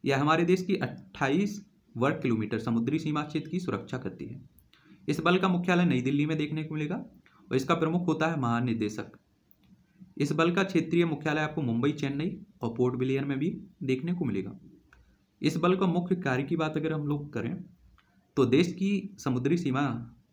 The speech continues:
में अनाधिकृत रूप से उपस्थित मछुआरों को पकड़ना और समुद्री सीमा में तस्करी को रोकना इसका काम है।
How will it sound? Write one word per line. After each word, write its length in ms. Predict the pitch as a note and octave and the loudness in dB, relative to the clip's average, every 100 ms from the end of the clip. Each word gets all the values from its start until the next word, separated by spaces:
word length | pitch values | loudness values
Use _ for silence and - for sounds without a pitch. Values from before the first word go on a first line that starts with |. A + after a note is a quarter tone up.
| - | -4
में 120 | B2+ | -2
अनाधिकृत 600 | B2 B2+ C#3+ C#3+ D#3+ F#3 F3 | 0 0 0 0 0 0 0
रूप 140 | B2+ | -2
से 120 | C3 | 0
उपस्थित 460 | A#2 A#2 B2+ - D3 | -2 -2 -2 -2 -2
मछुआरों 440 | A#2+ A2+ A2+ A#2+ | -2 -2 -2 -2
को 120 | C#3+ - | -2 -6
पकड़ना 720 | - A2+ A2+ A#2+ D3 A3+ - _ _ - | -4 -2 0 0 -2 -6 -12 _ _ -10
और 80 | B2+ | -6
समुद्री 400 | D#3 D#3 D#3+ G3 | -2 0 2 2
सीमा 460 | G3 E3+ E3 F3 F3+ | 2 2 2 2 2
में 240 | F#3 - | 0 -4
तस्करी 420 | C3 B2+ C#3 C3+ | -4 -2 -2 0
को 120 | C#3+ | 2
रोकना 460 | B2 G#2 A2+ A#2 - - | 0 0 -4 -6 -10 -6
इसका 280 | - D3+ E3+ | -2 -2 -2
काम 240 | C#3+ G2+ G#2 | -2 -4 -6
है। 200 | A2+ | -10